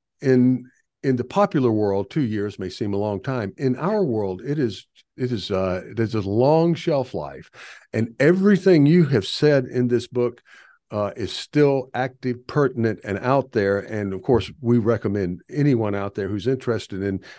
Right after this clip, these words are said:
East Asian studies and Shakespeare, you know, and any of those things to, to take a look at it if they haven't gotten to it already.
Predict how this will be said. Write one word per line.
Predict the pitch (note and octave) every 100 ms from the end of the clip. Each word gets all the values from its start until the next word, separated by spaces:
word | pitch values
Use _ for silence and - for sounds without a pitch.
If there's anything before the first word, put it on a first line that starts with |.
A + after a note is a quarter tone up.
| -
East | B2+ A#2
Asian | B2 A#2+ G#2 G#2
studies | F2+ - - D3 D3 D3 C3
and | E2
Shakespeare, | - B2 A#2+ - A2
you | F#2+ E2+
know, | E2 G2+
and | A2
any | C#3
of | C#3 A2+
those | G#2+ -
things | G2 F2+ -
to, | F2 F2 - - -
to | F#2+
take | D#3 D#3+
a | D3+
look | F#3+ F#3+
at | A#2 A2+
it |
if | G#2+
they | - G#2+
haven't | B2+ B2+ G2+
gotten | B2 G#2+ G#2
to | B2 G2+
it |
already. | - A2+ F2+ G#2+ E3+ G#2 C2